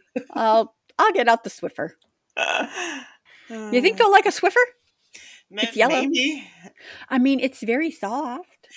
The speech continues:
Speaker 1: The, the, oh, I'm sorry. The first one you mentioned, the Citra-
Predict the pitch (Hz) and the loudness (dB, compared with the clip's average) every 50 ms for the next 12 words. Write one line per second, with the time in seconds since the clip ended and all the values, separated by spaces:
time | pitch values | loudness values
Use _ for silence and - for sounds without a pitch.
0 | - - - - - - 233 262 320 - - - 240 - - _ - 254 269 254 | -18 -16 -16 -16 -16 -8 -4 -4 -4 -4 -6 -12 -16 -16 -12 _ -2 -2 -2 -2
1 | - - - 214 226 - - 196 175 165 170 170 - 175 - - 262 269 285 269 | -4 -10 -12 -10 -10 -8 -4 -2 -2 -2 -4 -6 -8 -14 -6 -4 -4 -4 -4 -4
2 | - 285 262 226 202 190 190 180 170 165 - - 160 147 151 139 160 160 151 135 | -6 -6 -6 -6 -6 -6 -4 -4 -4 -4 -4 -4 -6 -6 -6 -6 -4 -4 -2 -2
3 | 123 95 - - - - - - 202 202 196 - - - 202 190 170 160 156 156 | -4 -6 -6 -6 -4 -4 -4 -4 -4 -6 -6 -8 -8 -6 -6 -4 -4 -4 -4 -6
4 | 151 | -8